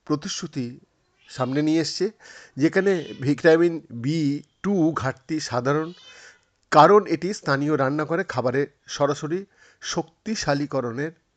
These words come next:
অনুমতি দিতে পারে। হ্যাঁ দর্শক, বেশিরভাগ ভিটামিন আজ কারখানায় সিনথেটিক প্রক্রিয়া বা অণুজীব ব্যবহার করে তৈরি করা হয়, যা খাদ্য ব্যবহারের জন্যে অনুমোদিত নয়। এই পদ্ধতিগুলি প্রায়শই অখাদ্য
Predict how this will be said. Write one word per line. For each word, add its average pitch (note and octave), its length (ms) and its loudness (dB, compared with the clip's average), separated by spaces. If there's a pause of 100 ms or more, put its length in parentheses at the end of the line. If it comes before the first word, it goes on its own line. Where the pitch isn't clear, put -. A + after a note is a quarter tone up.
(180)
অনুমতি C3 420 -2
দিতে G#2+ 240 -12
পারে। F#2+ 220 -14 (1120)
হ্যাঁ G#3 180 2
দর্শক, C#3+ 400 -2 (400)
বেশিরভাগ F#3 500 -2
ভিটামিন D3+ 420 -4
আজ C3+ 320 -6 (420)
কারখানায় E3 500 -2
সিনথেটিক D3+ 600 -6
প্রক্রিয়া D3+ 360 -2
বা B2 260 -6 (100)
অণুজীব D3+ 520 -2
ব্যবহার C3 380 -2
করে C3 260 -6
তৈরি B2 280 -4
করা B2 260 -2
হয়, D3 120 -4
যা B2+ 300 -4 (500)
খাদ্য C3+ 400 -2
ব্যবহারের C3+ 580 0
জন্যে B2 320 -6 (340)
অনুমোদিত C3+ 640 -2
নয়। G2 260 -12 (580)
এই C#3 140 -2
পদ্ধতিগুলি F3+ 680 0 (680)
প্রায়শই D#3+ 460 2
অখাদ্য C#3+ 800 0